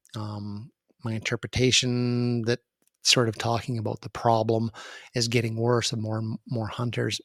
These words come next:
And this is a little outside of this story, but that one came, sort of raised a red flag for me. And I've seen this before, this idea of outside hunters.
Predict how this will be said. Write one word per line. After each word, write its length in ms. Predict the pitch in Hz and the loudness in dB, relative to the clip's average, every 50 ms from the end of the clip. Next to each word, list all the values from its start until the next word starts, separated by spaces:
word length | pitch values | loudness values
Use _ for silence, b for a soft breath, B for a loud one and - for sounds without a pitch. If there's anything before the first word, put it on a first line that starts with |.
| _ _ _ _ - - | _ _ _ _ -4 -2
And 220 | 135 131 127 117 B B B B B B B B B B B _ _ - - 117 | -2 -2 -2 -4 B B B B B B B B B B B _ _ -10 -10 -8
this 280 | - - 151 160 - - | -2 8 10 12 12 12
is 120 | 165 143 | 12 12
a 80 | 151 139 | 12 12
little 500 | 131 123 120 123 131 143 151 156 151 139 | 12 10 10 12 12 12 12 12 12 12
outside 500 | 135 147 139 - - 143 131 131 135 135 | 12 12 10 6 6 8 10 10 10 8
of 100 | 135 123 | 6 4
this 160 | 120 120 107 | 2 0 2
story, 480 | - - - - 135 135 139 135 131 127 | 2 2 2 4 4 6 6 6 6 4
but 260 | 117 117 120 123 _ _ _ _ _ _ _ _ - | 2 0 -2 -2 _ _ _ _ _ _ _ _ -14
that 360 | 147 123 113 135 135 156 - 226 | -10 -4 2 4 6 6 6 4
one 180 | 202 214 196 - - | 2 2 2 0 -4
came, 520 | - - 143 143 143 143 139 131 135 151 - _ _ _ _ _ _ _ _ _ _ - - | -2 0 2 2 2 2 2 0 -2 -4 -6 _ _ _ _ _ _ _ _ _ _ -8 -4
sort 240 | - - 143 135 | 4 6 8 8
of 120 | 127 123 120 117 - _ _ _ _ _ _ - | 8 6 2 -2 -10 _ _ _ _ _ _ -6
raised 420 | 135 120 123 139 147 147 135 - | 0 6 10 10 12 10 10 8
a 40 | 135 | 2
red 220 | 117 123 123 117 - | -2 -2 -2 -2 -4
flag 400 | - - 113 110 110 113 107 - | -8 -8 -8 -6 -6 -8 -10 -10
for 200 | - - 110 104 | -8 -8 -8 -8
me. 260 | - - - 120 - _ - - | -8 -14 -14 -16 -18 _ -8 -4
And 100 | 113 110 | -2 -2
I've 100 | 110 - | 2 2
seen 280 | - - 139 135 135 | 4 4 4 4 4
this 140 | 131 123 - | 4 2 0
before, 580 | - - 110 - - - 117 113 110 107 104 B B B B B B B B B B B | -2 -6 -10 -10 -8 -8 -6 -4 -2 -4 -4 B B B B B B B B B B B
this 200 | - 135 113 - - - - | -2 0 0 0 0 2 4
idea 800 | 135 139 151 151 135 127 120 127 123 127 131 127 123 113 113 - - - | 6 6 6 4 2 0 -2 0 2 2 2 4 2 2 0 -2 -4 -4
of 600 | 131 120 120 117 117 117 113 113 110 107 - - _ _ _ _ _ _ _ _ _ _ _ _ _ _ _ _ _ _ - | 0 2 2 2 4 2 2 0 0 -4 -10 -16 _ _ _ _ _ _ _ _ _ _ _ _ _ _ _ _ _ _ 0
outside 540 | 135 143 170 - - - - 135 131 131 120 | 2 2 2 4 2 2 4 2 2 0 -2
hunters. 560 | - - 127 123 110 - - - - - - | -4 -6 -6 -6 -6 -6 -8 -8 -8 -8 -8